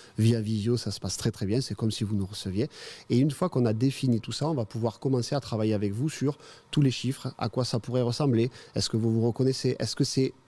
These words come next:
sain et sécuritaire pour vous ? Est-ce que vous vous sentez à l'aise par rapport à ces chiffres ? Une fois qu'on a défini tout ce cahier des charges et tout ce cadre, qu'on a fait toute cette éducation aussi, parce que chez nous, c'est fondamental que notre client comprenne tout ce qui se passe, qu'il comprenne vraiment qu'on a compté toutes les charges et qu'on est allé au bout de la démarche.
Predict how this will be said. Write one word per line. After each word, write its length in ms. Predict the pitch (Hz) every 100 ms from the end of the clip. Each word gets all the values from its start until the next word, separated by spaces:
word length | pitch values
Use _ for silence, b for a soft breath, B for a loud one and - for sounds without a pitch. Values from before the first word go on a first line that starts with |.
| -
sain 380 | - - 156 160
et 80 | 135
sécuritaire 640 | - 123 139 127 143 127
pour 140 | - 135
vous ? 220 | 123 107
Est-ce 100 | -
que 80 | 120
vous 140 | 117
vous 60 | 117
sentez 340 | 120 113 120
à 120 | 131 135
l'aise 240 | 151 -
par 100 | 117
rapport 260 | 110 127 117
à 40 |
ces 120 | -
chiffres ? 240 | 110 - - B B B
Une 60 |
fois 140 | 123 196
qu'on 140 | 160
a 60 | 123
défini 440 | 131 135 156 165
tout 100 | 139
ce 120 | -
cahier 220 | 120 123 117
des 120 | 117
charges 240 | 131 107
et 60 | 104
tout 100 | 107
ce 140 | -
cadre, 360 | 101 135 151 180 B B
qu'on 140 | B 113
a 60 |
fait 140 | 104 147
toute 180 | 131 -
cette 180 | 120
éducation 560 | 151 147 165 151 - 160
aussi, 200 | 123 139
parce 160 | 117 -
que 100 | 110
chez 160 | 123
nous, 80 | 139
c'est 140 | -
fondamental 640 | 107 - 170 151 135 135 151 B B B
que 60 | 127
notre 200 | 123 -
client 240 | 131 143
comprenne 480 | 135 123 - 135 131 - _
tout 140 | - 165
ce 80 | -
qui 80 |
se 80 | 135
passe, 240 | - 110 - B B
qu'il 100 | 117
comprenne 380 | 117 120 123 113
vraiment 320 | 104 131 143
qu'on 160 | 135 113
a 80 |
compté 260 | 104 107 110
toutes 200 | - -
les 80 | 104
charges 280 | 143 143 135
et 40 |
qu'on 160 | 117 107
est 100 | 113
allé 120 | 123
au 100 | 113
bout 180 | 117 135
de 60 |
la 40 | 113
démarche. 420 | 101 131 -